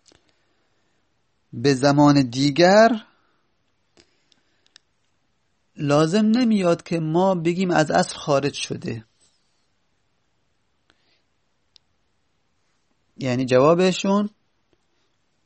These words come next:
باز این داده شده که کلمه ای اگر معنایی داشته باشه به، در زمان خاص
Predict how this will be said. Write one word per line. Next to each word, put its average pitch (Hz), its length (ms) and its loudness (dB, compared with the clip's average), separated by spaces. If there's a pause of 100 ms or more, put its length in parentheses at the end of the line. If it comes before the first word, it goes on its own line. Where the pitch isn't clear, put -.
(180)
باز 143 300 0
این 170 260 -4
داده 123 280 2
شده 123 340 -8
که 160 300 -4 (520)
کلمه 143 460 2
ای 170 400 0 (1160)
اگر 156 420 0 (1000)
معنایی 139 460 2
داشته 139 380 -2
باشه 120 400 -4
به، 123 380 -6
در 120 200 2
زمان 127 560 -2
خاص - 500 -4